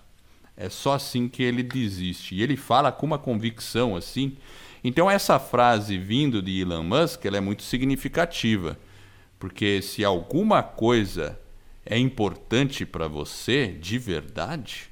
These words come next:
você vai fazer, não importa o que está no meio do seu caminho. E o Elon Musk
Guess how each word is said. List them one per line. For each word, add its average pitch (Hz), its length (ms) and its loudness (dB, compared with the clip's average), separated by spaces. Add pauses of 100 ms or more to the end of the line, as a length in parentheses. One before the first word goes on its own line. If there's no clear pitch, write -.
(260)
você 98 320 -4
vai 101 240 0
fazer, 113 840 -4 (220)
não 127 320 -2
importa 135 720 -2
o 147 80 -2
que - 140 -18
está - 380 -4
no 120 100 -2
meio 110 260 0
do 101 120 -6
seu 101 200 -4
caminho. 82 540 -4 (480)
E 98 140 0
o 104 100 2
Elon 139 280 4
Musk 110 500 2